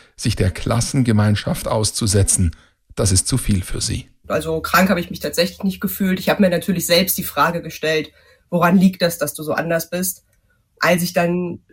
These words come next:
Speaker 2: diese vielen Therapeutengespräche in der Klinik hatte und auch Diagnosen bekam und nachher auch Medikamente nehmen musste, ich habe irgendwann dann begonnen, ähm, das anzunehmen, was man mir sagte.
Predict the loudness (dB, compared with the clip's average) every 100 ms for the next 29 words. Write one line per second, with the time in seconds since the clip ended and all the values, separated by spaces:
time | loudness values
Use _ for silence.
0 | -20 -18 -10 -8 -4 0 2 2 -2 2
1 | 2 2 -2 -4 -2 -2 -2 -2 -2 -4
2 | -4 -6 -2 -2 -2 -2 -4 0 -4 -2
3 | -4 -2 -2 -6 -2 0 0 0 -2 0
4 | 0 0 -2 -4 -4 -2 -2 -2 -2 -2
5 | -2 -4 -4 -8 _ -20 -14 -2 0 4
6 | 4 4 2 2 0 -2 0 2 2 0
7 | -6 _ _ -2 0 2 2 4 4 2
8 | 0 -2 -4 -12 _ -4 -2 0 0 2
9 | 2 0 -6 -8